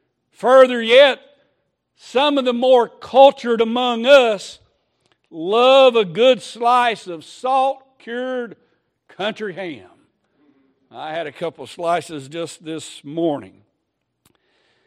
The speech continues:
And I think very readily, these original hearers of the Sermon on the Mount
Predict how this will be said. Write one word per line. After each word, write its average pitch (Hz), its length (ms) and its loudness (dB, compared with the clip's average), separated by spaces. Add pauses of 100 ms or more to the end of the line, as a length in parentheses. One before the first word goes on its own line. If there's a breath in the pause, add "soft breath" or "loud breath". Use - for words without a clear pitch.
And 180 100 -10
I 254 120 0
think 262 280 -2
very 269 300 -2
readily, 208 840 -2 (720)
these 214 280 -6
original 269 760 0
hearers 214 680 -2
of 202 100 -4
the 185 120 -6
Sermon 254 480 -2
on 220 160 0
the 190 80 -8
Mount 214 440 -2